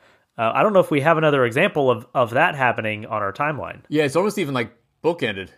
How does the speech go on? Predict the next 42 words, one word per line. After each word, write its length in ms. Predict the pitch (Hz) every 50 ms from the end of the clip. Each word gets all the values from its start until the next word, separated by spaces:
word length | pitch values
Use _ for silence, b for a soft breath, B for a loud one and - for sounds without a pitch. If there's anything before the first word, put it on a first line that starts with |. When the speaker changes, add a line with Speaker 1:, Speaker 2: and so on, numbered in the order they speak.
| -
Speaker 1:
I 100 | - 147
mean, 160 | 175 165 180
maybe, 320 | 165 233 240 240 226 208 175
maybe 240 | 202 233 254 226 233
with 140 | 214 208 208
some 120 | 220 202
of, 60 | 202
like, 140 | 196 185 190
the, 280 | - 175 165 156 147 135
the, 560 | 135 139 139 135 131 127 123 117 120 - -
uh, 580 | 139 127 127 123 120 117 113 110 110 107 107 107 104 110 110 _ _ _ _ _ _ _ _ _ -
you 100 | 185 165
know, 140 | 151 135 123
British 360 | 117 143 160 156 147 - -
monarch 400 | 139 131 139 143 135 113 104 -
stuff. 520 | - - - 90 90 98 - - - - _ _ _ -
Speaker 2:
Yeah, 140 | 139 165 180
you 180 | 165 160 151
could 100 | - 156
almost 340 | 160 190 233 233 143 - 123
do, 200 | 135 147 147 143
so 100 | 127 135
we 60 | 156
always 160 | 180 208 -
talk 160 | - 143 170 170
about 200 | 143 131 123 113
liking 320 | 127 127 127 127 123 123
having 240 | 123 120 120 117 120
the, 260 | 117 113 113 113 -
you 120 | - 113 101
know, 60 | 92
how, 200 | 92 - - 107
all 180 | - - 107 107
these 180 | 107 98 101
movies, 220 | 113 113 110 104 -
how 120 | 107 107
they 180 | 101 107 101 98
kinda 300 | - 117 110 101 95 87
complement 500 | - - 110 107 - 117 110 104 101 98
each 200 | 95 - - 107
other, 280 | 110 107 110 104 101
but 280 | 98 92 107 104 98